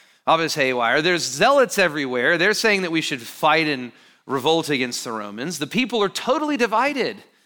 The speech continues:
It's a, it's a nightmare. You know, the economy's not in great shape. I mean, everything is bad.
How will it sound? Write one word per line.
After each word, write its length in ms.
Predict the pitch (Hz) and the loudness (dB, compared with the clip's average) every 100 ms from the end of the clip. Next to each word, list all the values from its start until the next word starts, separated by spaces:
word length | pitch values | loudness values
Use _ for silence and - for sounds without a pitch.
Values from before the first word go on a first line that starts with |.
| _ _ _ _ | _ _ _ _
It's 200 | 220 - | -2 0
a, 160 | 220 | -2
it's 140 | 202 202 | 0 0
a 80 | 165 | 0
nightmare. 680 | 208 349 196 110 82 - - _ _ _ _ _ | 0 0 -2 -10 -14 -18 -20 _ _ _ _ _
You 80 | - | -6
know, 100 | 147 | -2
the 120 | 143 | 0
economy's 580 | 135 - 240 277 254 196 | 0 2 4 4 2 0
not 200 | 190 185 | 2 2
in 80 | 175 | 2
great 220 | 151 151 | 0 -2
shape. 200 | - 165 | 0 0
I 40 | 175 | 0
mean, 140 | 175 | 0
everything 500 | 233 294 226 208 185 | 0 0 -2 0 0
is 140 | 143 | -2
bad. 480 | 110 127 98 82 82 | 0 0 0 -2 -8